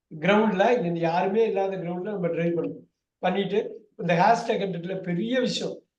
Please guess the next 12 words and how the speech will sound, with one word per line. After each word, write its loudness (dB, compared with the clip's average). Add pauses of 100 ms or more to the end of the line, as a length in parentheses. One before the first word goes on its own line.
(180)
சுமதி 4
உடனே 2
he -2
taken-னாங்கல்ல, 2
அப்படி -4
பண்ணிடக்கூடாது, -2 (320)
அவசரப்பட்டுடக்கூடாது. -4 (840)
என்ன -2
சொல்ல -2
வர்றோம், -2
என்ன -4
டென்ஸ், -4